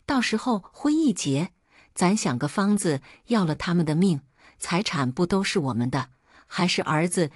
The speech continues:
你有办法？我感觉我要气得把门给踹开。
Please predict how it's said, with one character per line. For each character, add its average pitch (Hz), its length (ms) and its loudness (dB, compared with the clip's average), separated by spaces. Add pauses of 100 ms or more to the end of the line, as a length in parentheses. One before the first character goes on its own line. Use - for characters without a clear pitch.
(140)
你 208 140 4
有 170 160 2
办 170 260 0
法？ - 300 -8 (500)
我 202 100 2
感 160 240 0
觉 160 320 0
我 165 120 -2
要 170 160 2
气 - 260 -2
得 156 120 0
把 123 220 -2
门 143 200 2
给 135 180 -4
踹 175 240 -4
开。 196 320 -6